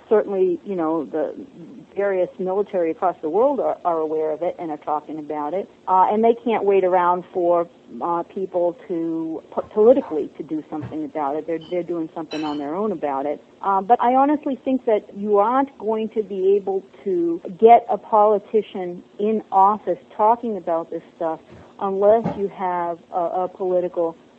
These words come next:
groundswell. I, I was on a lecture tour in the Pacific Northwest and up into Canada, and I had an opportunity of speaking to many mayors. And one of the things that they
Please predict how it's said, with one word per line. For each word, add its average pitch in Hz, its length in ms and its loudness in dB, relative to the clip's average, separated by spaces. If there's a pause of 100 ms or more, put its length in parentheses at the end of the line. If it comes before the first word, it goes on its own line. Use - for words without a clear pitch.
(160)
groundswell. 185 840 -2
I, - 260 -2
I - 20 0
was 208 200 2
on 202 200 0
a 190 80 0
lecture 208 340 -2
tour 185 400 0 (160)
in 185 160 -8
the 175 100 -4
Pacific 185 540 -4
Northwest 185 720 0
and 160 120 -6
up 185 200 -6
into 185 200 -10
Canada, 214 520 -4
and 175 100 -10
I 180 80 -6
had 208 180 -6
an 202 120 -4
opportunity 190 640 -4
of 165 80 -4 (100)
speaking 247 440 -4
to 180 220 -4 (220)
many 202 300 -2
mayors. 185 440 2 (200)
And 180 320 -2 (100)
one 208 220 -4
of 220 60 -2
the 196 100 0
things 202 280 -6 (120)
that 180 160 -6
they 185 160 0